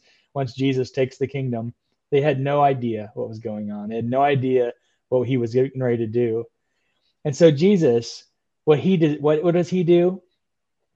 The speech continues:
He takes his robe off. And so he's standing there in his loincloth, only his loincloth, which was the, which was the, the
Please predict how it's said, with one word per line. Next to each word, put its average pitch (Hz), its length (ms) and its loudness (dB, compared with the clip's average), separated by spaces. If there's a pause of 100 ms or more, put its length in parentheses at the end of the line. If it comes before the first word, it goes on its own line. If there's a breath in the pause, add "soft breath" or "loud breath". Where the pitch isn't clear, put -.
(200)
He 135 100 -8
takes 147 240 0
his 156 140 -4
robe 139 260 2
off. 120 420 -2 (880)
And 123 160 -2
so 143 100 0
he's 127 140 0
standing 170 280 4
there 156 140 2
in 147 40 -2
his 139 120 -2
loincloth, 135 720 -2
only 151 220 -2
his 139 120 -2
loincloth, 135 560 0
which - 180 -2
was 127 160 -4
the, 123 260 -8
which 143 200 -4
was 147 200 2
the, 127 180 -2 (180)
the 127 420 0